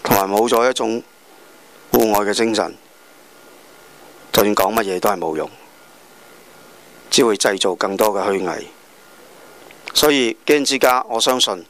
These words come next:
我哋係有一個坦誠嘅教會。我都相信我哋將來要走嘅路唔係容易，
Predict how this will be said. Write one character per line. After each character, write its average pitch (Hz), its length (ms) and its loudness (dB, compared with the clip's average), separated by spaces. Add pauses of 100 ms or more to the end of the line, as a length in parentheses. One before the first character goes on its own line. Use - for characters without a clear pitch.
(220)
我 110 180 2
哋 104 100 0
係 95 240 -4 (1080)
有 147 80 4
一 156 40 0
個 143 100 -2
坦 117 260 -4
誠 - 120 -2
嘅 92 120 -8
教 104 220 -2
會。 90 340 -6
我 110 140 0
都 120 100 0
相 117 180 0
信 107 140 -4
我 101 140 0
哋 101 100 -4
將 123 260 0
來 98 100 -6
要 92 100 -8
走 95 140 -2
嘅 110 180 0
路 101 100 -2
唔 85 140 -12
係 78 80 -10
容 78 200 -8
易， - 160 -12